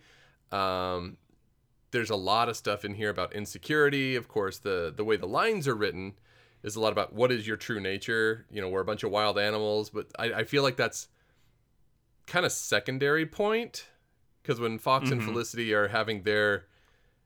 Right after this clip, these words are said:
Speaker 1: a really cool scene that my kids were very confused by, uh, <laughs> when she tells him, "I never should have married you," and they're like, "What?" And then the scene just ends. Um, but there is a lot about, like, who are you?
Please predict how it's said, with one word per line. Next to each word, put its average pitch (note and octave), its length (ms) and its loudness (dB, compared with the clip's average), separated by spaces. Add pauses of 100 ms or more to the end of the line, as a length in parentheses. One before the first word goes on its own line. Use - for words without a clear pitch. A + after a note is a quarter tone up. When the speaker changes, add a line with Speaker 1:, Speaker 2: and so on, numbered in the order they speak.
(280)
Speaker 1:
a B2 100 -2
really E3 400 4
cool C#3 320 0
scene A#2 680 0
that G2+ 360 2
my G#2+ 160 -2
kids A2 260 -4
were G2+ 120 -6
very B2+ 260 2
confused A2+ 480 -6
by, F#2 300 0 (400)
uh, G#2 260 4 (120)
<laughs> - 100 -14
when B2 140 2
she B2 180 -2
tells B2+ 340 2
him, C3+ 120 4
"I G#2 80 2
never G#2+ 220 -2
should - 240 0
have G#2 140 -4
married A#2 360 2
you," G2 100 -6
and G2 80 -6
they're G2+ 80 0
like, F#2 180 -6
"What?" G3+ 420 0 (240)
And A#2 100 0
then B2 80 0
the A2+ 80 -2
scene G#2+ 260 -2
just A2+ 180 -2
ends. A#2 320 -4 (420)
Um, F#2+ 520 4 (120)
but D3+ 140 2
there D#3 140 8
is E3+ 80 2
a D#3 40 2
lot A2 200 4
about, F#2 160 0
like, F#2 200 -2
who - 280 -4
are A#2+ 240 4
you? B2+ 460 -4